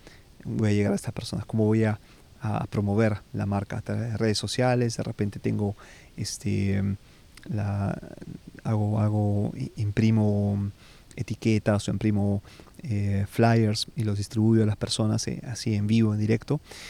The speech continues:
¿Y cómo voy a dirigirme a ellos, no? O de repente hago publicidad por otros medios. Eh, la plaza. ¿Dónde estoy vendiendo?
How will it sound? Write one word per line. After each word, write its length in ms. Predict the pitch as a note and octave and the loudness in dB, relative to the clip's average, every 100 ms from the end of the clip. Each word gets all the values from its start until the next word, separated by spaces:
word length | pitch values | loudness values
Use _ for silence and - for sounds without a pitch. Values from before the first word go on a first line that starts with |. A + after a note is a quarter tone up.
| - - | -18 -16
¿Y 100 | - | -14
cómo 260 | - A#2+ A#2 | -2 2 4
voy 160 | A2 A2 | 4 4
a 100 | G#2+ | 2
dirigirme 480 | G2+ G#2+ - G#2+ | 0 -2 -2 0
a 40 | A2 | 2
ellos, 340 | A#2+ G#2+ G#2 | 2 2 -2
no? 120 | C3 C#3 - - - - - | -4 -6 -12 -20 -20 -20 -4
O 140 | G#2+ | -2
de 80 | G#2 | 0
repente 320 | G#2 G#2 G#2 | 0 -2 0
hago 100 | G#2 | 0
publicidad 540 | G2 G#2+ G#2 - G#2 G#2 | 2 0 2 2 2 2
por 180 | - | -4
otros 220 | F3+ G#2+ G#2+ | -4 0 2
medios. 480 | A#2+ A2 G#2+ - - - - - - - | 4 4 2 -4 -12 -18 -16 -16 -16 -2
Eh, 480 | A#2 A2 A2 A2 - - - - - | 2 4 6 4 0 -8 -20 -14 -2
la 140 | A#2 | 2
plaza. 440 | C3 C#3 A#2 A2+ G#2+ - - - - - | 8 8 8 4 -4 -8 -20 -20 -20 -16
¿Dónde 500 | - B2+ C#3 D#3 A#2 | -4 4 6 6 4
estoy 300 | G#2+ - A#2+ | 4 2 2
vendiendo? 540 | A2+ G#2+ A#2 A2+ G2+ | 2 2 4 2 0